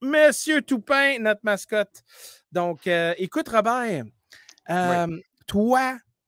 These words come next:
Speaker 1: tu travailles dans ce domaine, dans, dans toute cette
Speaker 2: C'est ça.
Speaker 1: chose.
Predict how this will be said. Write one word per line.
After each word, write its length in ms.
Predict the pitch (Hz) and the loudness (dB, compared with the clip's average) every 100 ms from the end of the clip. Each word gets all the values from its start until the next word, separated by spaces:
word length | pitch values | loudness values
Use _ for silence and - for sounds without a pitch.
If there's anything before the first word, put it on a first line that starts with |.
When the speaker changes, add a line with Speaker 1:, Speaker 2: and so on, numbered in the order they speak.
| - | -16
Speaker 1:
tu 160 | - | -12
travailles 540 | - - 170 170 175 165 | -6 -2 0 0 -2 -2
dans 100 | 143 | -6
ce 140 | 147 | -6
domaine, 340 | 131 123 123 117 | -6 -6 -6 -4
dans, 500 | 123 127 127 127 135 | -4 -4 -6 -8 -6
dans 160 | 135 | -8
toute 280 | - - 240 | -6 -4 -4
cette 220 | - 185 | -4 -2
Speaker 2:
C'est 160 | 165 156 | -2 2
ça. 80 | 160 | 2
Speaker 1:
chose. 580 | 156 123 127 - - | 2 0 -8 -14 -20